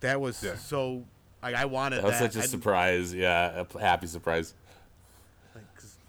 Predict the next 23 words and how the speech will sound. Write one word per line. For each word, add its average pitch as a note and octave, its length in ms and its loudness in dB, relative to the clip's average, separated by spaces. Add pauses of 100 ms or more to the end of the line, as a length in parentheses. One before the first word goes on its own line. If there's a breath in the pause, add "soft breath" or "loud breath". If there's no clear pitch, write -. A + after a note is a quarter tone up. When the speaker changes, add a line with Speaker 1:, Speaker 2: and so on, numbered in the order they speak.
(140)
Speaker 1:
we D3+ 80 -8
know F#3 160 -2
what F3 160 -2
happens C3 320 -4
with A2+ 160 -12
Luke. A#2 300 -10
We've A#2+ 220 -10
always, D#3 360 -6
we've E3 200 -10
seen G3 340 -10
what C3 160 -10
happens A#2+ 380 -10
with A2+ 240 -16
Luke. G#2 140 -16 (680)
But F#2+ 100 -20
what C#3 160 -6
happens C#3+ 380 -6
with C#3 100 -8
Leia? C3 340 -6
And G#2 140 -20
here A#2+ 160 -6
we B2 140 -8
go. A#2+ 260 -12